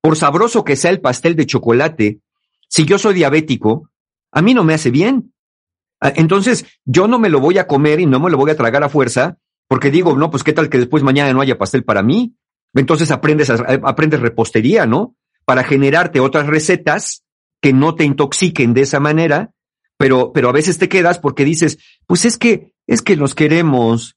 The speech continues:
pues es que cuando no me pega y no me maltrata y no me insulta, es bien buena gente". Es que, ¿sabes qué? Es bien buen papá. Sí, sí, eso está muy bien, y tus hijos que se arreglen con eso. La pregunta eres tú.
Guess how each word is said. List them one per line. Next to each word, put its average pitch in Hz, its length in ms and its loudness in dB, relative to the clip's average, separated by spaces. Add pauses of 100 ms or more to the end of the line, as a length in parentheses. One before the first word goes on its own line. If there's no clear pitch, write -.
pues 196 160 0
es 240 80 -4
que 269 100 0
cuando 180 300 0
no 214 160 0
me 240 120 0
pega 202 280 0
y 175 80 0
no 180 80 0
me 180 100 2
maltrata 151 480 0
y 139 60 2
no 151 100 0
me 160 80 2
insulta, 139 600 0 (260)
es 175 160 0
bien 208 160 2
buena 185 260 0
gente". 160 480 -2 (800)
Es 147 120 0
que, 151 100 0
¿sabes 143 260 0
qué? 156 280 -2 (140)
Es 143 140 0
bien 156 200 2
buen 151 180 0
papá. 160 500 -2 (480)
Sí, 226 200 0
sí, 233 280 0
eso 185 160 0
está 202 160 -2
muy 196 160 2
bien, 196 320 0
y 139 80 2
tus 139 200 -4
hijos 170 180 -2
que 143 80 -2
se 135 80 -2
arreglen 151 320 0
con 151 160 0
eso. 165 340 -2 (320)
La 131 140 -2
pregunta 165 340 0
eres 156 240 0
tú. 233 380 0